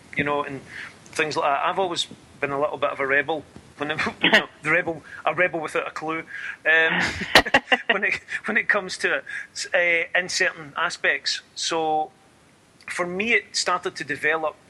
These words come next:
through keeping that empathy going.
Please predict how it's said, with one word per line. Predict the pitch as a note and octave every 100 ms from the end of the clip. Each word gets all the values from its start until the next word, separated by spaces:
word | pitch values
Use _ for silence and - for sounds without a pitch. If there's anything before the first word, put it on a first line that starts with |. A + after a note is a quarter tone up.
| - _ - - - _ _
through | - C#3+ E3 D#3 D#3 D3+ - - - - - - - - - - - - - - -
keeping | - G#3+ A3
that | F#3 E3+
empathy | E3 D#3+ D3+ D3+
going. | C#3 C#3+ E3